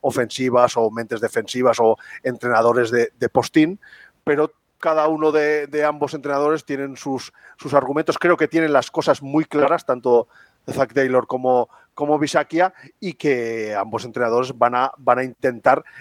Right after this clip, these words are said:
minimizar, eh, sus debilidades y potenciar al máximo sus, sus virtudes. Mm, eh, ya te digo, no, no creo que, que, que los movimientos que pueda haber desde el banquillo por parte de,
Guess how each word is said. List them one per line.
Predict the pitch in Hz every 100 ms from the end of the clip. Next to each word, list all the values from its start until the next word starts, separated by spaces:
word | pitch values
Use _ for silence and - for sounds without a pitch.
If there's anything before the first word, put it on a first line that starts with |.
| 135
minimizar, | 127 135 131 127 117 151 151 143
eh, | 135 135 127 127
sus | 123 143 127
debilidades | 135 139 139 139 156
y | 156
potenciar | - 120 107 123 117 139
al | 127
máximo | 120 - 131 131
sus, | 156 127 - _ - - _
sus | - 139 120
virtudes. | 127 117 - 135 110 - - - - _ _ _
Mm, | 220 180 170 170 175 - 147
eh, | 151 151 143
ya | 151
te | 143 117
digo, | 113 113
no, | 113 131 139
no | 147 147 151
creo | 170 165
que, | 160 151 147 -
que, | 147 135 131 _ _ _ _
que | 151 143 139 135 139 _ _ _ _ _ -
los | 160 151 127
movimientos | 143 139 147 156 156 170 151 -
que | 151
pueda | 147 143
haber | 135 131
desde | 127 120 131
el | 120
banquillo | 117 127 123
por | 123
parte | 123 117 123
de, | 117